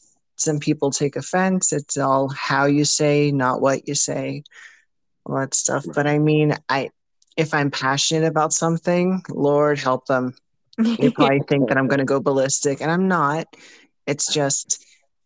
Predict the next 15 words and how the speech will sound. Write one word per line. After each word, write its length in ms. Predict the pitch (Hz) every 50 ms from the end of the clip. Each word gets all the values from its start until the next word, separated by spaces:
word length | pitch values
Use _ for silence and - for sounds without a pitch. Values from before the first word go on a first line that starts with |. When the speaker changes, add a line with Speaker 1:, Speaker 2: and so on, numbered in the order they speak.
| _ _ _ _ _ _ _ _ _ _ _ _ _
Speaker 1:
if 240 | - 143 151 147 -
you 100 | 143 147 147
don't 220 | 165 175 180 175
have 280 | 170 175 180 170 143 -
the 100 | - -
source 440 | - - - 156 160 175 180 - -
for 280 | - - 190 196 196
it, 100 | 190 180
don't 240 | 156 - 147 147 151
talk 300 | 147 165 147 135 123 -
to 100 | - -
me. 200 | 110 - - - - _ - - - _ _ _ _ _ _ _ _
Speaker 3:
Yeah. 200 | 196 190 196 -
Speaker 1:
That's, 220 | - - - -
Speaker 2:
Mm-hmm. 200 | 87 87 87 87